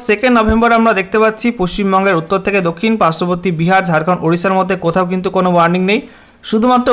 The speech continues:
উত্তর পূর্ব ভারতে বিক্ষিপ্ত ভারী বৃষ্টি হলুদ সতর্কবার্তা দেওয়া হয়েছে প্রত্যেক রাজ্যেই। এদিকে রেইনফল ফোরকাস্টে বলা হচ্ছে আসাম, মেঘালয় ওয়াইডস্প্রেড রেন হবে, একই সঙ্গে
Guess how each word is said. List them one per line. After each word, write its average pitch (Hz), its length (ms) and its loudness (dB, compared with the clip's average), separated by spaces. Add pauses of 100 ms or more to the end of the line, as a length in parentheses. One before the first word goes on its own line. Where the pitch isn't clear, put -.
উত্তর 220 240 0
পূর্ব 233 200 4
ভারতে 220 220 2 (120)
বিক্ষিপ্ত 202 340 -4 (120)
ভারী 165 200 2
বৃষ্টি 190 300 -2
হলুদ 175 260 -2
সতর্কবার্তা 196 560 0
দেওয়া 190 160 2
হয়েছে 190 220 0 (100)
প্রত্যেক 170 300 -2 (100)
রাজ্যেই। 170 300 0 (540)
এদিকে 226 260 0 (140)
রেইনফল 214 380 0
ফোরকাস্টে 208 500 0
বলা 208 200 4
হচ্ছে 220 240 -2 (160)
আসাম, 208 260 0
মেঘালয় 196 360 2
ওয়াইডস্প্রেড 185 540 0
রেন 202 180 2
হবে, 196 160 2 (600)
একই 208 220 0
সঙ্গে 226 160 2